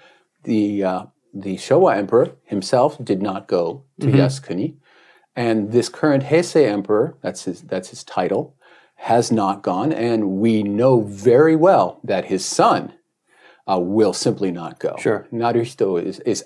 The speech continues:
Speaker 1: absolutely nowhere near that, especially with his wife who comes from the foreign ministry.
Speaker 2: Okay.
Speaker 1: They have absolutely no interest in any way with any of the nationalist or revisionist programs.
Speaker 2: Uh, last episode, or maybe last week, we talked about Nippon Kaigi,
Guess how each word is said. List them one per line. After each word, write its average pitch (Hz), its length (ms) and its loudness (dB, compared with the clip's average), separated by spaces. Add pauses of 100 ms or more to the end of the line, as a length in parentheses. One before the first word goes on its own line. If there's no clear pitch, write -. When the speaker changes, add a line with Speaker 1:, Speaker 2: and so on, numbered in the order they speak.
Speaker 1:
absolutely 113 920 -2
nowhere 113 800 2
near 117 460 2
that, 82 300 -4
especially 123 420 -4
with 101 180 -6
his 101 160 -8
wife 92 200 -4
who 104 120 -10
comes 180 280 -12
from 92 200 -12
the 82 60 -12
foreign 101 400 -6
ministry. - 520 -10 (120)
Speaker 2:
Okay. 123 260 -2
Speaker 1:
They 123 240 4
have 95 260 0
absolutely 101 500 -4
no 120 260 2
interest 90 440 -8
in 92 220 -8 (220)
any 160 220 6
way 87 300 0 (160)
with 117 240 0 (120)
any 139 200 6
of 110 100 0
the 104 80 0
nationalist 92 800 -6
or 110 120 0
revisionist 87 720 -6
programs. - 580 -14 (200)
Speaker 2:
Uh, 139 360 4
last 180 380 4
episode, 135 400 0
or 113 60 6
maybe 123 340 0
last 120 340 0
week, 131 160 -2
we 120 120 -4
talked 131 260 -4
about 131 240 -2
Nippon 135 420 -2
Kaigi, 131 460 -2